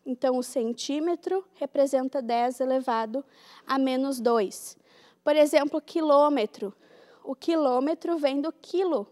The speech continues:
o prefixo quilo, e é representado pelo K, né, o símbolo dele. Mas, em potência de base dez,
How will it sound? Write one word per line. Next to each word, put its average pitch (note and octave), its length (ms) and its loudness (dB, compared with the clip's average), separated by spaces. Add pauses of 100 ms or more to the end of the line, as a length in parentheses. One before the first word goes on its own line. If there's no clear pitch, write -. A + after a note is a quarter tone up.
o A#3 100 -12
prefixo D4+ 640 -8
quilo, D4 440 -4 (540)
e F#4 60 -2
é E4 120 0
representado D#4+ 1000 -4 (360)
pelo D#4+ 300 2
K, C4+ 380 -2 (380)
né, A#3+ 200 -4
o D#4+ 60 -6
símbolo C#4 600 -2
dele. G#3+ 360 -2 (340)
Mas, C#4 580 -2 (480)
em C4 260 0
potência C#4 800 0
de A#3+ 140 -6
base G#3+ 320 -4
dez, C4 440 -4